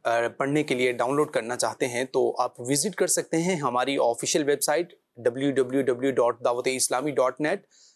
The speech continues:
یا پھر اپنے گھر پر اگر آپ منگوانا چاہتے ہیں تو اس ڈیٹیل کے مطابق آپ، آ، رابطہ کر لیجئے۔ انشاءاللہ یہ کتابیں آپ کو گھر پر بھی پہنچا دی جائیں گی۔ اللہ کریم ہمیں ان باتوں پر عمل کرنے کی توفیق عطا فرمائے۔ آئیے بڑھتے ہیں،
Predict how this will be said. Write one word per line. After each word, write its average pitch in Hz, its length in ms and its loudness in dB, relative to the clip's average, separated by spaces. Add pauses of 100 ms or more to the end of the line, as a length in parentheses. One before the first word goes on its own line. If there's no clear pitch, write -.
یا 143 100 2
پھر 170 300 0
اپنے 160 500 0
گھر 180 180 0
پر 143 280 2
اگر 127 200 2
آپ 131 220 0
منگوانا 127 560 0
چاہتے 120 340 0
ہیں 104 120 -6
تو 113 260 0
اس - 280 0
ڈیٹیل 139 440 0
کے 185 120 0
مطابق 147 440 0
آپ، 127 180 -2 (400)
آ، 120 340 4 (400)
رابطہ 139 240 0
کر 175 180 2
لیجئے۔ 151 400 0
انشاءاللہ 147 460 2
یہ 135 180 2
کتابیں 127 440 0
آپ 117 220 -4
کو - 240 0 (320)
گھر 147 160 0
پر 160 160 0
بھی 143 220 -2
پہنچا 139 440 0
دی 151 140 0
جائیں 143 240 0
گی۔ 147 180 -2 (220)
اللہ 135 260 0
کریم 139 240 0
ہمیں 131 160 2
ان 131 100 -2
باتوں 120 260 2
پر 139 140 0
عمل 139 180 0
کرنے 131 240 0
کی 131 100 -2
توفیق 175 300 0
عطا 180 160 2
فرمائے۔ 175 320 0 (260)
آئیے 160 200 2
بڑھتے 175 320 2
ہیں، 208 160 2